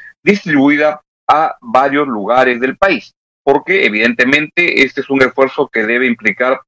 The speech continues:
una acción a nivel nacional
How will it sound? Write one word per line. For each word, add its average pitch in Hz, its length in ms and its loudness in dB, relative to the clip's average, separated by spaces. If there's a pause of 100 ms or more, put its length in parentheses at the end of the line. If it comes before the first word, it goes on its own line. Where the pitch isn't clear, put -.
(180)
una 127 220 2
acción 107 540 -2 (100)
a 95 120 -2
nivel 107 500 -2
nacional 127 640 0